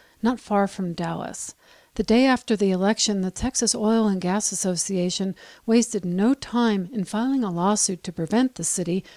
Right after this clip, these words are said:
from enforcing the ordinance. Furthermore, the state's oil and gas regulatory agency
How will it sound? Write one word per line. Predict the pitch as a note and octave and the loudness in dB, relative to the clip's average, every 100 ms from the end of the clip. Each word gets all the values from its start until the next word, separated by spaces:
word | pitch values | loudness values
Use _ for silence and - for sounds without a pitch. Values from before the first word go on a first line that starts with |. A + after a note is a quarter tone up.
| - | -12
from | - A#3 | 0 2
enforcing | A#3 - A#3 B3+ - F#3+ E3+ | 0 0 0 2 2 -2 -4
the | F3+ | -2
ordinance. | G3 G#3+ F3+ - B3 - - _ _ _ _ | 0 0 -2 -8 -10 -10 -12 _ _ _ _
Furthermore, | - B3+ A#3 F#3+ E3 E3 | -2 2 2 2 0 -2
the | E3+ | -2
state's | F3 G#3 A3 - | -2 2 0 0
oil | - G3+ G#3+ G#3+ | -2 0 2 2
and | G3+ F#3+ | 2 2
gas | F#3+ F#3+ - | 0 0 -2
regulatory | F3+ G3+ G3 F#3 - F#3 F3+ F3+ | 0 0 0 -2 -2 0 2 2
agency | F3+ F#3 F#3+ F3+ G3 G3 | 0 -2 -4 -2 -2 -2